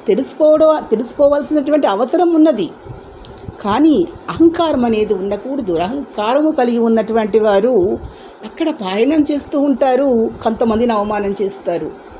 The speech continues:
ఏ భగవంతుడు అందరివాడు, భగవంతు పరమాత్మ అందరివాడు, అమ్మవారు కూడా అందరినీ సమానంగానే చూస్తుంది. ఎందుకని భేదాలు చూపిస్తున్నారు? అన్ని జీవాత్మలు సమానమే కదా,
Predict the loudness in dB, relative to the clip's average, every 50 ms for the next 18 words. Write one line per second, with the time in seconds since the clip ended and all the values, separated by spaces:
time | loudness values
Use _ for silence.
0 | -18 -10 -4 -2 0 0 0 0 0 -2 0 2 2 2 4 4 4 4 4 2
1 | 2 2 2 2 2 2 2 2 2 2 2 0 0 0 0 -2 -4 -2 -2 -2
2 | -2 -2 -2 -4 -6 -8 -6 -4 -4 -4 -4 -4 -6 -4 -6 -6 -4 -4 -2 -2
3 | 0 0 0 0 2 2 2 2 2 0 0 -2 -4 -8 -14 -20 -20 -20 -20 -20
4 | -16 -12 -8 -4 -2 0 0 2 2 2 2 0 0 -4 -2 0 0 0 2 0
5 | -2 -4 -8 -16 -18 -20 -20 -20 -20 -20 -20 -20 -14 -6 -2 0 2 2 2 4
6 | 4 2 2 2 0 2 2 4 4 4 4 6 6 6 6 4 2 2 0 -2
7 | -2 -2 0 2 4 4 4 4 2 2 2 0 -2 -6 -12 -14 -16 -16 -12 -4
8 | 0 0 0 2 0 0 0 0 2 0 0 0 2 2 2 2 2 2 0 0
9 | 0 0 -2 -2 -2 -4 -4 -2 0 2 2 2 2 4 4 4 4 4 2 2
10 | 0 0 2 2 2 2 4 2 2 0 0 0 2 2 2 2 2 2 0 0
11 | 2 2 2 4 4 4 4 2 2 2 2 2 2 2 2 0 -2